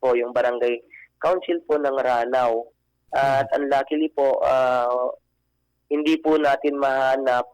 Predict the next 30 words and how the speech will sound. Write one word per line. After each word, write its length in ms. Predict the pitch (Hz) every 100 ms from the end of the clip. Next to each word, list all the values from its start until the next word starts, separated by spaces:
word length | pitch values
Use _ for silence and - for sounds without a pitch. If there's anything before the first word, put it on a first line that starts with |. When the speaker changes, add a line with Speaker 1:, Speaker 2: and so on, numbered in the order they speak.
| -
Speaker 1:
At 480 | 131 131 127 123 - _ _ _ -
kaya 240 | 151 151 151
naman 320 | 143 143 143
po 80 | 147
nagpa-deploy 640 | 139 143 143 147 143 131
ulit 240 | 135 135
po 160 | - 135
tayo 240 | 135 131
ng 640 | 135 135 127 127 127 127 127 156
search 240 | 147 147
and 80 | 139
rescue 320 | 135 - 147 -
team 160 | 139
ngayon. 320 | 147 147 131 131
Nandun 320 | 135 135 139
na 160 | 135
po 80 | - 135
sila 160 | 131 131
nga 80 | 131 127 _ _ _ -
ngayon 160 | 139 139
sa 160 | 147 -
site. 240 | 123 123 -
So, 440 | 143 139 135 131 127 - - - -
antayin 320 | 139 151 156
lang 240 | 151 147 147
po 80 |
natin 480 | 147 143 135 139 139
yung 240 | 139 135 135
further 400 | 135 131 131 131
na 480 | 127 123 123 120